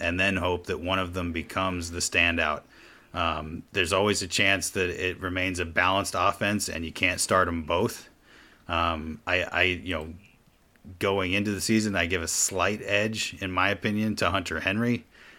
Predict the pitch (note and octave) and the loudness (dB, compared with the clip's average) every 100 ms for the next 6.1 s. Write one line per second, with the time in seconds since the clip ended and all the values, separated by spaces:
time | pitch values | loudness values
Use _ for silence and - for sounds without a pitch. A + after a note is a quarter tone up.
0 | - _ F2+ F2 E2 D#2+ F2 G2+ F#2+ F#2 | -20 _ -2 0 0 0 2 4 4 4
1 | E2+ F2 G2 - F2+ F#2+ F#2+ G2 F2+ G2 | 4 4 4 0 2 2 2 2 4 2
2 | - F2 D#2+ F2+ - E2+ E2 F2 E2+ F2+ | 0 -8 -6 -8 -8 -10 -4 -2 2 2
3 | F2 E2 D#2 E2 E2+ E2+ F2+ E2+ F2+ E2+ | 0 0 0 0 0 0 -2 -2 -2 -6
4 | - - - _ - F2 E2 D#2 D#2 - | -14 -20 -20 _ -4 0 0 -2 -8 -14
5 | _ _ - F#2 F#2 F2 - F#2 E2+ D#2+ | _ _ -20 0 2 2 2 4 4 2
6 | E2 | -2